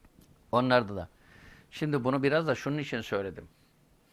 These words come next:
Şimdi Avrupa'yı düşününüz. Maalesef aynı anlayış ülkemize taşındı.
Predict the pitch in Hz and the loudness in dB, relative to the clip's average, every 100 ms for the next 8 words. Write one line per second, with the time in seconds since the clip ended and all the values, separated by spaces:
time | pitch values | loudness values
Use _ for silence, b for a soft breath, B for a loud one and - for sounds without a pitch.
0 | b b _ - 147 135 - 139 147 135 | b b _ -6 -2 0 2 2 2 0
1 | 117 101 - 101 101 87 - - _ - | -2 -4 -8 -10 -10 -12 -16 -20 _ -6
2 | 110 123 123 123 - 123 165 165 131 131 | -4 -2 -4 -8 -4 0 0 0 -2 -4
3 | 123 165 - 113 - 113 117 165 107 - | -4 -6 -8 -8 -4 -4 -2 -2 -2 -6
4 | 87 78 | -10 -12